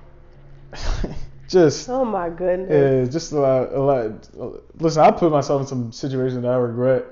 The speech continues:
Speaker 1: but not, I would never, I mean, never to that extent.
Speaker 2: Right.
Speaker 1: But at the same, I mean, at the same time, it's just like, bro, you are a no name. You are a big,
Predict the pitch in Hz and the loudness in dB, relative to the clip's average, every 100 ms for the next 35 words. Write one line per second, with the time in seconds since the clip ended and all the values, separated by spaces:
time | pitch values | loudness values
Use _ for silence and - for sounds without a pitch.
0 | - _ _ - 127 139 147 131 135 151 | -18 _ _ -8 -2 2 4 2 4 4
1 | 135 135 131 123 135 123 131 139 123 113 | 4 0 -2 -4 -4 -2 0 0 -2 -6
2 | - - - 135 123 131 113 - 139 135 | -14 -20 -12 -6 -2 -2 -2 -6 -6 -6
3 | 135 - - 226 202 196 180 151 135 127 | -10 -18 -8 -2 0 2 0 0 2 2
4 | - 117 131 - 151 135 139 135 135 - | 0 -8 -8 -6 -6 -4 -4 -4 -6 -8
5 | 160 127 135 123 120 123 127 117 131 123 | -6 -2 0 0 -4 -6 -6 -2 2 2
6 | 117 117 143 190 151 - - - - - | 0 -4 -2 -2 -4 -10 -20 -20 -20 -20
7 | _ - - _ _ 135 135 127 - 117 | _ -20 -20 _ _ 2 4 2 -2 -6
8 | 113 113 131 143 135 123 131 123 120 139 | -6 -2 0 2 2 0 0 0 0 2
9 | 143 127 123 - 127 110 - - _ _ | 4 4 2 0 -4 -4 -8 -20 _ _
10 | 131 131 139 135 135 135 131 131 127 123 | 0 4 6 6 6 6 6 4 2 -4